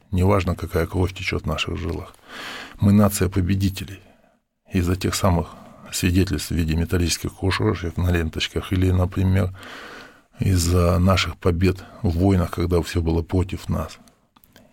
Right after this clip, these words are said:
или когда наши победы пытаются опорочить,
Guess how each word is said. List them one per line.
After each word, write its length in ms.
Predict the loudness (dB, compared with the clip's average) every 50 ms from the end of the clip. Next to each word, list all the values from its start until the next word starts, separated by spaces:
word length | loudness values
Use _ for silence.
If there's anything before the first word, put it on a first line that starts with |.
| -20 -10 -2
или 420 | 0 2 4 4 4 4 2 -2 -8 -16 -20 -18 -18 -18 -18 -20 -20 -20 -20 _ _ _ _ _ _ _ _ _ _ _ _ _ _ _ _ _ _ _ -16 -6
когда 400 | -4 -2 0 0 2 4 6 6
наши 300 | 6 6 6 4 2 0
победы 440 | 0 0 0 2 4 2 2 2 0
пытаются 540 | -2 -2 0 2 2 2 2 0 -2 -4
опорочить, 640 | -4 -2 0 0 2 2 0 0 -2 -4 -8 -10 -16